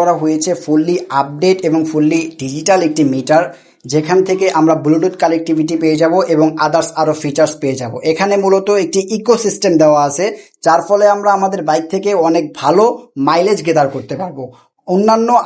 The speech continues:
others ওয়ান টোয়েন্টি ফাইভ আর এ বাংলাদেশের বাজারে ইকোসিস্টেম নাই, যেটা আমাদেরকে প্রোভাইড করতেছে Honda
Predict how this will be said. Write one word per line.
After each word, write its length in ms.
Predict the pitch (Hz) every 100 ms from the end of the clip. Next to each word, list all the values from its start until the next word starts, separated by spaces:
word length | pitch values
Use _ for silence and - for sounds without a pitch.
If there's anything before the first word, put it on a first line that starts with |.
| 170
others 260 | 202 214 202
ওয়ান 140 | 175 170
টোয়েন্টি 240 | 175 170 165
ফাইভ 160 | 165 160 156
আর 60 | 202
এ 20 | 185
বাংলাদেশের 440 | 151 143 143 170 180 - _ 127 135
বাজারে 360 | 143 170 208 - - _ -
ইকোসিস্টেম 540 | 180 220 208 - - 180 147
নাই, 120 | 131 117 123
যেটা 180 | 156 175
আমাদেরকে 340 | 170 170 170 170 151
প্রোভাইড 280 | 139 156 156
করতেছে 320 | 160 175 151 226 220
Honda 300 | 147 143